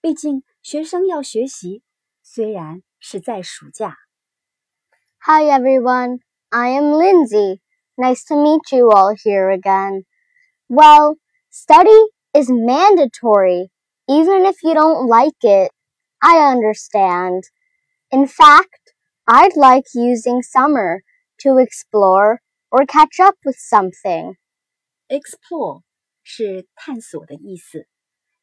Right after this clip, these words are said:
Speaker 1: 一般用来指未曾涉足的领域。而catch up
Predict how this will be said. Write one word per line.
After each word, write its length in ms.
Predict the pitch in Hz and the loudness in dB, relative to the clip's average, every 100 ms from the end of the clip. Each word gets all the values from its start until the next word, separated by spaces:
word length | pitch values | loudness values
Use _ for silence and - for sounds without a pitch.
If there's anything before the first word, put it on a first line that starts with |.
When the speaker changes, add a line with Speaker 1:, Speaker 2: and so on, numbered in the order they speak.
| _ | _
Speaker 1:
一 100 | 320 | -8
般 240 | 311 330 | -4 -4
用 160 | 330 302 | -4 -6
来 240 | 214 180 | -10 -12
指 400 | 226 - 156 135 - _ _ - | -16 -18 -18 -18 -20 _ _ -12
未 120 | 247 | -12
曾 280 | - 196 226 | -14 -16 -16
涉 340 | - 302 196 | -12 -10 -10
足 220 | 170 175 | -12 -12
的 80 | 220 | -12
领 200 | 208 135 - | -12 -16 -14
域。 240 | 170 - _ _ _ _ _ _ | -14 -14 _ _ _ _ _ _
而 140 | 196 233 | -16 -16
catch 440 | - 359 381 - | -14 -12 -12 -12
up 140 | 208 | -14